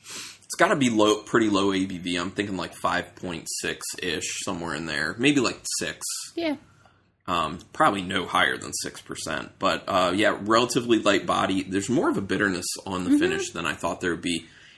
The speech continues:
Speaker 1: It's very drying.
Speaker 2: Oh, you think?
Speaker 1: Yeah. Which, I don't know how I feel about that. I'd have to drink more of it to really decide how I like that or not.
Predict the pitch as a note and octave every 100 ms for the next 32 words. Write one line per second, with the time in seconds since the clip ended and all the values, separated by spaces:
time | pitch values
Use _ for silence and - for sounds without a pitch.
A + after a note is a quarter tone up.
0 | _ A#2 A2+ A#2 F3 C3 G2 F#2+ F2+ F#2+
1 | F2 - - - - A#2 _ _ - -
2 | _ C4 B3 G#3+ D4 G#4 - _ _ _
3 | _ - - A#2 G#2 D#2+ - - _ _
4 | - _ _ _ _ B2+ A#2+ - - -
5 | _ - - D#3 D#3 B2+ G#2+ G2+ F#2+ -
6 | - - - - A2 A#2 B2 G2+ F#2+ -
7 | G#2+ G2 F#2+ F#2 F2+ E2+ - F#2 F2+ D#2+
8 | D2+ C#2 - _ _ _ _ _ - -
9 | F2+ D#2+ - - F#2 C2 B1+ - C#2+ B1+
10 | - - _ - D#2+ A#1 A1+